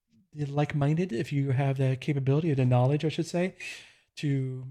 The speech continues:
mess around with webhooks, this is the best place to put it. Access tokens, same thing. Uh, uh, third-party tools, uh, external actions. So if you, again, third-party U I, display, embed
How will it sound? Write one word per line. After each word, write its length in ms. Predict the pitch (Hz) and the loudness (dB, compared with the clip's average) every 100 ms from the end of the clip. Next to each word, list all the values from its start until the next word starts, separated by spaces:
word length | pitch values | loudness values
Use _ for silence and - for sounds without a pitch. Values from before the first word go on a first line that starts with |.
| 131 | -2
mess 180 | 135 - | -2 2
around 240 | 135 123 | 2 2
with 80 | 120 | 2
webhooks, 400 | 127 131 240 - | 0 0 -4 -4
this 180 | 131 147 | -4 -4
is 200 | 135 - | -6 -6
the 80 | 156 | -2
best 320 | 127 127 - | 0 0 0
place 180 | 147 - | -2 -2
to 80 | |
put 200 | 143 151 | 2 2
it. 140 | 277 - _ _ _ _ _ _ _ _ | 2 -8 _ _ _ _ _ _ _ _
Access 380 | 175 180 - 175 | -6 -2 0 0
tokens, 800 | - 185 185 202 247 240 - - _ _ | 2 2 2 0 -2 -6 -14 -14 _ _
same 240 | - 156 147 | 0 2 4
thing. 380 | 165 220 233 | 2 2 -2
Uh, 220 | 170 170 - | -4 -6 -4
uh, 280 | 170 156 156 | -2 0 0
third-party 460 | 170 165 170 160 | 2 0 2 0
tools, 640 | 147 165 175 202 226 - - _ _ _ _ _ _ _ _ _ _ _ _ _ _ - | 4 4 6 4 0 -8 -14 _ _ _ _ _ _ _ _ _ _ _ _ _ _ -2
uh, 200 | 127 - | -2 -2
external 420 | - - 160 180 | -10 0 2 4
actions. 500 | 156 180 - 247 240 | 2 0 -2 -6 -6
So 100 | 143 | 0
if 200 | 127 127 | 0 0
you, 220 | 139 135 | -4 -2
again, 400 | - 143 151 160 - - _ _ | -2 4 4 4 -2 -18 _ _
third-party 380 | 156 151 160 147 | -2 2 2 4
U 240 | 147 147 | 4 4
I, 320 | 135 135 139 | 4 4 4
display, 480 | 139 127 - 135 160 | 2 -2 2 4 4
embed 460 | 135 127 131 143 | 4 6 6 6